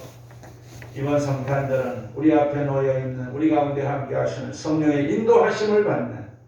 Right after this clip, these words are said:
그런 절기가 되기를 주의 이름으로 축복합니다. 세 번째, 우리가 함께 온 말씀 보면, 우리가 참으로 이제 주의 길을 예비하는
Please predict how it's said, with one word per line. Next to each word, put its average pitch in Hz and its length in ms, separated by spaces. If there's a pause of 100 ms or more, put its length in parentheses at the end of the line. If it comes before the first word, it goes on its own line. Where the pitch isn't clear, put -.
(580)
그런 117 180
절기가 113 440
되기를 107 340
주의 101 220
이름으로 107 260
축복합니다. 113 880 (400)
세 214 140
번째, 220 240
우리가 208 240
함께 208 140
온 208 180
말씀 196 340
보면, 190 500
우리가 190 380
참으로 180 400
이제 175 300
주의 233 400
길을 214 280
예비하는 196 760